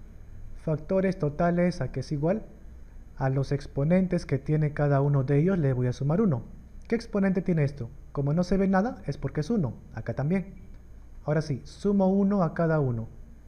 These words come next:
A este uno le sumo uno, queda dos por. Ahora, a este de acá le sumo uno, también queda dos. Ya no hay más, así que hasta ahí multiplico.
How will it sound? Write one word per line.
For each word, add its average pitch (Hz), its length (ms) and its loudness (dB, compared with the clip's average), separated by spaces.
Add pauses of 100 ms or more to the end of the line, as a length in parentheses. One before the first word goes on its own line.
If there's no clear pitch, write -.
(480)
A 139 120 0
este 160 220 0
uno 185 200 6
le 160 100 4
sumo 190 260 2
uno, 202 400 4
queda 175 220 6
dos 139 340 0 (220)
por. 120 240 -2 (920)
Ahora, 127 300 -2
a 139 120 2
este 160 280 0
de 175 60 6
acá 170 180 4
le 165 80 2
sumo 170 280 2
uno, 180 260 4
también 131 260 0
queda 139 220 2
dos. 180 320 -2 (1040)
Ya 170 220 4
no 185 100 4
hay 165 80 4
más, 139 260 2
así 156 220 -2
que 165 100 0
hasta 156 180 0
ahí 160 60 4
multiplico. 131 640 0